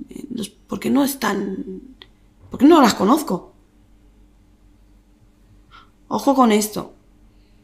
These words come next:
Ojo con esto. Porque las redes no lo son todo. Porque ahora no podemos pecar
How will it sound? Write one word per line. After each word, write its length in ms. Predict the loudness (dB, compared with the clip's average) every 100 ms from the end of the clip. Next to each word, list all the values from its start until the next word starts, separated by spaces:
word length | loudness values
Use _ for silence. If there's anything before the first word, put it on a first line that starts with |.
| _ _ _ _ _ _ _ _ -20 -10
Ojo 320 | -4 0 2
con 140 | 4 4
esto. 500 | 2 -2 -8 -10 -14 _ _ _ _ _ _ _
Porque 680 | 2 2 4 4 6 6 4
las 180 | 4 4
redes 720 | 8 8 8 6 2 -4 -14 -20 -20 -12 -4
no 140 | 4
lo 100 | 4
son 280 | 6 4 6
todo. 460 | 4 2 -2 -10 _ _ _ _ _ _ _ -20 _ _ _ _ _ _ _ _ _ _ _ _ 2
Porque 720 | 4 4 4 4 6 4 4
ahora 460 | 6 8 10 10 10
no 200 | 8 6
podemos 420 | 4 6 6 4
pecar 960 | 2 0 4 8 10 12 10 4 -12